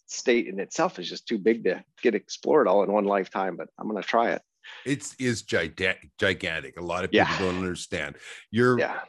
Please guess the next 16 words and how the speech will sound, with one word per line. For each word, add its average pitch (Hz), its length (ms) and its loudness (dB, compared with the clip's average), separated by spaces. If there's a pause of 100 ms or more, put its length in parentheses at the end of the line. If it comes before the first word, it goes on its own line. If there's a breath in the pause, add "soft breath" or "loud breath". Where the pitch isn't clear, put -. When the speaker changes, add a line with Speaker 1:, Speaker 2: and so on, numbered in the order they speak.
Speaker 2:
you, 120 320 2
you 120 300 4
roughly 117 400 0
cover 107 320 0
what, 98 160 2
about 90 180 -2
a 82 80 -6
third 117 400 2
of 95 180 2
the, 95 300 -4
uh, 95 240 -4
of, 90 380 -2
uh, 90 240 -2
the 85 160 -10
U 101 240 0
S, 104 80 0